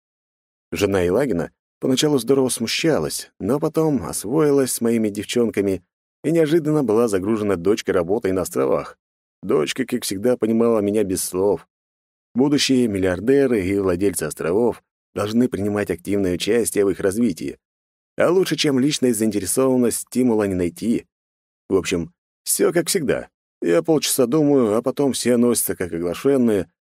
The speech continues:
А сейчас мне еще, ко всему прочему, Елагин думать помогает. Самый тяжелый разговор за последние две недели наших обсуждений произошел у нас четыре дня назад.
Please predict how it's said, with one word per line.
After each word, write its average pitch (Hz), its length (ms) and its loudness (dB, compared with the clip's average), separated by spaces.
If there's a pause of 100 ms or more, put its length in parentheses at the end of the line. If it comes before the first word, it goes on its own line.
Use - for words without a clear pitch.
(140)
А 147 100 -4
сейчас 156 640 -2
мне 127 280 0
еще, 123 200 -2
ко 117 100 -4
всему 107 280 -2
прочему, 113 400 -2
Елагин 90 500 0
думать 87 320 -4
помогает. 87 560 -4 (920)
Самый 92 360 -2
тяжелый 92 380 2
разговор 95 480 0
за 87 80 -6
последние 90 480 -4
две 92 140 0
недели 90 640 -2
наших 104 340 -2
обсуждений 90 760 -2
произошел 135 560 0
у 127 60 2
нас 120 300 0
четыре 98 320 -4
дня 87 160 -2
назад. 98 420 -2